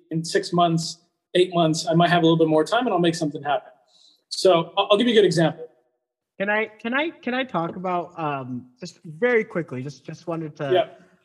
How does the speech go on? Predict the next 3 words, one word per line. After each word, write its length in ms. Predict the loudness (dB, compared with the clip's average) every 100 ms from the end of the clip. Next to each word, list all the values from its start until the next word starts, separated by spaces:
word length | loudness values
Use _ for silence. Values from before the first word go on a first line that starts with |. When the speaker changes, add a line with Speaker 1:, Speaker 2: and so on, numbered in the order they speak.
| _ -6
Speaker 2:
um, 520 | -2 -2 -4 -6 -10 _ _
yeah, 400 | -8 -6 -6 -8 -14 _ _
um, 720 | -12 -10 -10 -10 -12 -14 -14